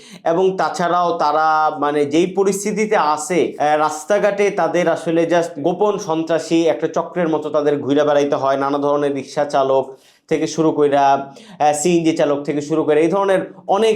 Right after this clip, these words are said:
পেশায় তারা ঢুইকা আছে। ফলে এইভাবে যে তারা ব্যাক করবে এইটা মোটামুটি নিশ্চিত ছিল, অবশেষে তারা সেই রকম ব্যাক করলো। স্বাভাবিকভাবেই আমরা যেটা জানি যে আওয়ামী লীগের অবজেক্টও এখানে খুব ক্লিয়ার।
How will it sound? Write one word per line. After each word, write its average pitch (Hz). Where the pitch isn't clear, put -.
পেশায় 180
তারা 147
ঢুইকা 175
আছে। 113
ফলে 254
এইভাবে 226
যে 226
তারা 156
ব্যাক 143
করবে 180
এইটা 147
মোটামুটি 139
নিশ্চিত 147
ছিল, 226
অবশেষে 156
তারা 139
সেই 139
রকম 127
ব্যাক 117
করলো। 131
স্বাভাবিকভাবেই 196
আমরা 175
যেটা 170
জানি 165
যে 175
আওয়ামী 156
লীগের 160
অবজেক্টও 208
এখানে 175
খুব -
ক্লিয়ার। 170